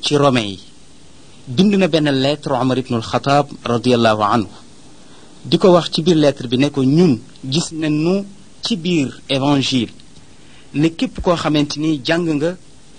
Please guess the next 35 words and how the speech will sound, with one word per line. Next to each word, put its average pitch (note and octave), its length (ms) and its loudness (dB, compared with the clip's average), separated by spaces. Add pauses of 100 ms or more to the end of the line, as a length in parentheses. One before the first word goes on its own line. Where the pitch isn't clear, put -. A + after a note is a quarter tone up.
(220)
saar - 800 -2
boo D3+ 180 2
xamante D3 520 0
ni F3 280 0 (1000)
amul E3+ 320 4 (100)
juróom-ñaari D3 580 2
xaraf, - 380 -8
saar C#3 260 0
bi B2+ 120 -2
nga D3 100 0
xamante C3+ 360 -2
ni C3+ 180 2
amul C#3 280 2
juróom-ñaari D3+ 480 2
xaraf, A#2 340 -2
wax C3 180 0
nañ C3 140 2
ñu C#3 180 2
ci - 80 -6
suñu D3 280 -2
injil A#2+ 420 -2
nañu C3 280 2 (380)
képp - 260 2
ku D#3 100 -4
ko D3 180 0
jàng, A#2 300 0 (640)
nee C3 280 4
na B2+ 200 -4 (560)
sa - 260 -4
yaram B2+ 380 0 (120)
dafay A#2+ 320 -2
araam A2+ 280 -2
safara. A2+ 380 -6 (960)
Ñun G3 240 6
nag A#3+ 140 0